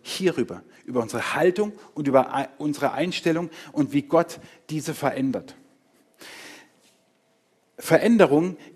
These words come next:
geht tiefer, weil Gott dich liebt. Weil Gott nicht will, dass du nur an der Oberfläche herumkratzt.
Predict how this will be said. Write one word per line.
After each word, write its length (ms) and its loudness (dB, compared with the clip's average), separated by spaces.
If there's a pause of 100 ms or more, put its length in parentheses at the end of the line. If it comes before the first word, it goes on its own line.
(120)
geht 520 -2
tiefer, 540 -2 (200)
weil 300 8
Gott 400 0
dich 240 -4
liebt. 500 -2 (280)
Weil 160 8
Gott 300 0
nicht 380 -2
will, 320 6 (260)
dass 280 2
du 260 2 (120)
nur 300 4
an 100 0
der 180 2
Oberfläche 580 2
herumkratzt. 1200 -4